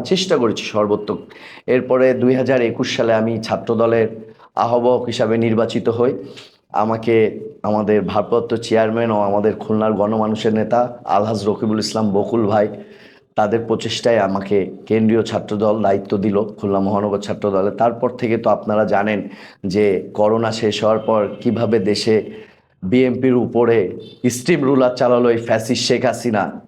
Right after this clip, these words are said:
কি, মানে, আমরা, আমার মনে পড়ে যে আমি দুই হাজার একুশের থেকে আমি দুই হাজার চব্বিশে, মানে, গণ অভ্যর্থনা পর্যন্ত আমি কখনো বাসায় থাকতে পারিনি রাতের বেলা।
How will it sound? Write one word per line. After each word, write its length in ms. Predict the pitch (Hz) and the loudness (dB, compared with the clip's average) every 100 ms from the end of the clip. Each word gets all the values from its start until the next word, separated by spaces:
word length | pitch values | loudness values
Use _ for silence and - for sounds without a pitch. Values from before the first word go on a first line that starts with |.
| _ _ _ _ _ | _ _ _ _ _
কি, 140 | - | -6
মানে, 380 | 123 131 131 131 | 0 0 2 0
আমরা, 800 | 123 120 135 143 147 147 147 - - _ _ _ | 0 0 0 4 6 6 2 -2 -14 _ _ _
আমার 260 | - 131 165 | -2 0 0
মনে 240 | 156 165 | 2 2
পড়ে 320 | 170 170 156 135 | 2 4 4 4
যে 200 | 147 139 | 4 2
আমি 180 | 135 | 2
দুই 140 | 143 143 | 2 2
হাজার 220 | 139 151 | 4 4
একুশের 520 | 139 139 156 - 175 | 2 2 -2 0 -2
থেকে 360 | 180 135 139 117 | 0 2 4 4
আমি 240 | 117 127 | 4 2
দুই 200 | 123 127 | 2 2
হাজার 460 | 139 131 147 147 147 | 4 4 4 4 2
চব্বিশে, 800 | 135 123 123 139 139 139 143 147 131 | 0 0 0 0 2 4 4 4 2
মানে, 240 | 120 117 | 2 2
গণ 220 | 98 139 | 2 2
অভ্যর্থনা 520 | 175 170 180 180 175 | 2 2 0 2 2
পর্যন্ত 360 | 165 156 165 165 | 2 2 0 2
আমি 200 | 156 147 | 2 2
কখনো 260 | 139 143 139 | 0 0 0
বাসায় 320 | 110 - 147 | 0 2 0
থাকতে 300 | - 120 127 | -2 -2 0
পারিনি 340 | 110 107 107 | 0 0 2
রাতের 320 | 101 98 104 98 | 2 2 2 2
বেলা। 380 | 87 90 - | 2 2 -2